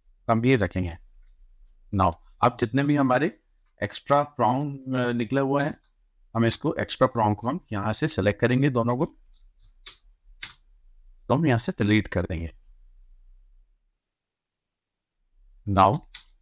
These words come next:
अब हम इसमें हम करेंगे होल, दोनों को सिलेक्ट करेंगे। Now, उसके बाद जेम कटर, जेम कटर लेंगे हम।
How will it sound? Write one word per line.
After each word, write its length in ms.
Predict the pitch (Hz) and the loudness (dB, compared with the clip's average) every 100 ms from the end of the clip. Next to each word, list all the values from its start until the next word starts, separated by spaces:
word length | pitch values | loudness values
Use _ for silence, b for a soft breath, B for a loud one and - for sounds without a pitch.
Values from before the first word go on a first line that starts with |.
| - | -4
अब 100 | 117 | 0
हम 280 | 139 254 _ - | 0 -2 _ -14
इसमें 220 | 117 - 139 | -8 0 0
हम 60 | |
करेंगे 320 | 131 107 92 | 2 0 0
होल, 300 | 95 113 170 208 _ _ _ _ _ _ - | 0 0 0 -2 _ _ _ _ _ _ -8
दोनों 300 | 110 127 143 | -2 0 0
को 60 | 107 | 0
सिलेक्ट 320 | 107 131 151 | 0 0 0
करेंगे। 320 | 156 160 220 _ _ _ _ _ 117 | 0 0 -2 _ _ _ _ _ -2
Now, 140 | 113 | -2
उसके 180 | 110 - | -2 0
बाद 200 | 156 151 | 0 0
जेम 240 | 117 92 90 | -2 -2 -2
कटर, 340 | 95 156 208 - _ _ _ _ _ | -2 0 -2 -4 _ _ _ _ _
जेम 180 | 117 120 | 2 2
कटर 240 | 107 98 101 | 2 0 2
लेंगे 260 | 101 104 | 0 0
हम। 200 | 113 165 | 0 0